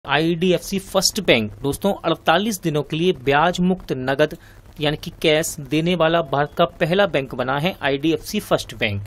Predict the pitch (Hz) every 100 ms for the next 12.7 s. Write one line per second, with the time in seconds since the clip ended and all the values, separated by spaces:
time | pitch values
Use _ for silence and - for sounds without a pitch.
0 | - - - - - 180 147 139 - 180
1 | - 143 135 151 151 165 180 151 139 131
2 | 135 165 - 131 113 117 120 160 214 170
3 | 156 - 160 165 180 139 131 160 185 135
4 | 113 113 104 147 208 175 - 131 - 120
5 | 101 - - - - - - 214 180 160
6 | 156 180 143 147 - 175 170 175 151 143
7 | 156 151 147 170 170 170 143 156 160 165
8 | 175 160 131 147 180 160 196 196 - 139
9 | 151 175 160 113 107 104 - - - -
10 | - - - - - 147 156 - 185 -
11 | 175 143 135 - 170 165 175 151 180 -
12 | 143 160 156 117 - 110